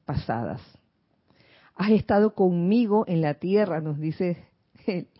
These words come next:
el amado Jesús, "y has, y has estado conmigo entre encarnaciones.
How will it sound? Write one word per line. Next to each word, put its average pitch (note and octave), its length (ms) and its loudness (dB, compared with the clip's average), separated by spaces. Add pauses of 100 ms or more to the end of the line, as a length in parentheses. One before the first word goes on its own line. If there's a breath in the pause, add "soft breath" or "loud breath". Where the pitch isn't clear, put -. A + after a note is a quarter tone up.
(640 loud breath)
el D#3+ 160 2
amado D3 500 0
Jesús, D#3 440 -4 (1300 soft breath)
"y G3 140 2
has, G3+ 260 4 (240)
y G3 440 0
has G#3 180 2
estado G#3+ 560 2
conmigo G#3 760 2
entre E3+ 340 -2
encarnaciones. D3+ 1300 0